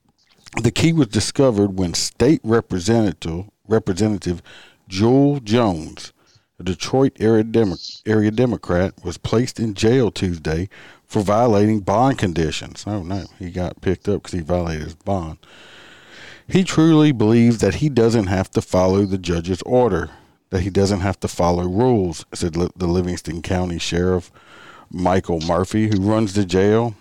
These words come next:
"He's the reason that politicians and elected officials get a bad rap." Well, I gotta agree with you there, Sheriff. Jones,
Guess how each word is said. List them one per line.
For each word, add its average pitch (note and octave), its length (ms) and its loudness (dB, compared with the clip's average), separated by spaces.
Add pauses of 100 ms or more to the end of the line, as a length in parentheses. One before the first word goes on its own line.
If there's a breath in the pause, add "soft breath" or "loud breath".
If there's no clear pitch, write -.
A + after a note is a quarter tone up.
(140)
"He's D3 220 2
the A#2 100 2
reason G2+ 340 4
that F2 160 0
politicians F#2 720 -2
and F#2 100 -4
elected A2 360 -2
officials A2 480 -2
get G2 160 2
a - 60 2
bad F#2+ 340 2
rap." G2 300 0 (880)
Well, G#2 320 -14
I G#2+ 140 -8
gotta G#2 240 -4
agree F#2 240 2
with E2+ 240 -2
you E2 60 -6
there, E2 440 -2
Sheriff. F#2+ 500 0 (600 soft breath)
Jones, A2+ 580 0